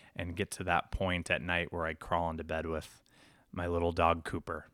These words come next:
and cuddle with him." Um, and within that are just a whole bunch of moments, a whole bunch of moments. And sometimes I, I, I even envision it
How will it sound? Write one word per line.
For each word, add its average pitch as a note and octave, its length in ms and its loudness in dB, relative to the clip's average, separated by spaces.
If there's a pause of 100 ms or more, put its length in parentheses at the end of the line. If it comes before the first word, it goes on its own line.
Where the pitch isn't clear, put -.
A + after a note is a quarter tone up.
and F2 140 -4
cuddle F2 260 4
with E2 140 0
him." D2+ 280 -4 (1040)
Um, D#2+ 480 2 (640)
and F2+ 180 4
within A#2 400 10
that F2 220 12
are E2+ 100 10
just F2+ 200 2
a F2+ 60 4
whole G2+ 140 -2
bunch G#2+ 220 4
of A2 80 8
moments, F2+ 680 4 (840)
a - 40 -4
whole E2+ 140 0
bunch F#2+ 240 2
of G#2 80 8
moments. D#2+ 460 4
And D#2 100 -4
sometimes G2+ 480 6
I, F2 100 10
I, F#2+ 380 6
I F#2+ 100 -2
even F#2 240 2
envision F2 400 2
it E2 160 0